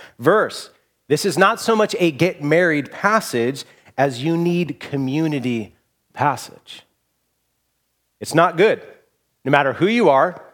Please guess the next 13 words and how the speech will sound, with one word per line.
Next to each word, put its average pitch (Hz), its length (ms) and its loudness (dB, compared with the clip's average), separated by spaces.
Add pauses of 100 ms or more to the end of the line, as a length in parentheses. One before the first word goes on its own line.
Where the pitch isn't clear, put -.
(680)
your 85 100 -20
background, 151 640 2 (340)
your 123 80 -6
personality, 151 960 2 (640)
introverts 156 580 0
in 165 80 2
the 160 100 4
room, 165 280 0 (360)
I, 113 120 -6 (120)
I, 123 260 -2
I 123 40 0
feel 160 320 2
you, 175 300 0